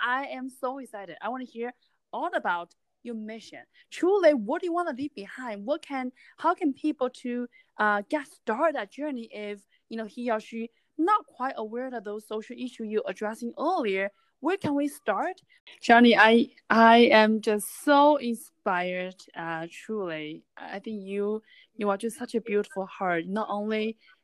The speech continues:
um, you know, kind of give such a great practical advice for anyone to get started today, do something quote unquote radical, but truly to give, to taste that joy, and truly to make this world a better place in our big or small way.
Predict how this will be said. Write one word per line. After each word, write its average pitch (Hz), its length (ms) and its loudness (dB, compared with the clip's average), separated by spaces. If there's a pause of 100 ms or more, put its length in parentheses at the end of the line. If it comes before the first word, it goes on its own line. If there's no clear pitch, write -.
(100)
um, 175 640 -6 (840)
you 214 100 -4
know, 196 200 -2
kind 302 220 -4
of 294 180 0
give 240 200 4
such 302 220 -6
a 240 60 -8
great 202 420 -6
practical 202 540 -8
advice 175 640 -10
for 202 200 -2
anyone 196 580 0
to 190 80 -12
get 175 240 -8
started 180 420 -4
today, 190 540 -6 (260)
do 240 120 -6
something 240 360 -4 (300)
quote 240 220 0
unquote 214 280 0
radical, 226 460 0
but 185 180 -6
truly 294 380 -4
to 214 240 -12
give, 240 420 -2 (280)
to 277 100 -8
taste 285 460 -6
that 208 280 -4
joy, 254 400 -2
and 196 160 -10
truly 262 580 -4 (200)
to 240 140 -6
make 226 180 -4
this 254 160 -6
world 226 260 -2
a - 40 -18
better 214 220 -6
place 262 400 -8
in 214 140 -8
our 220 300 0
big 233 380 -2
or 233 80 -2
small 262 400 -4
way. 160 260 -6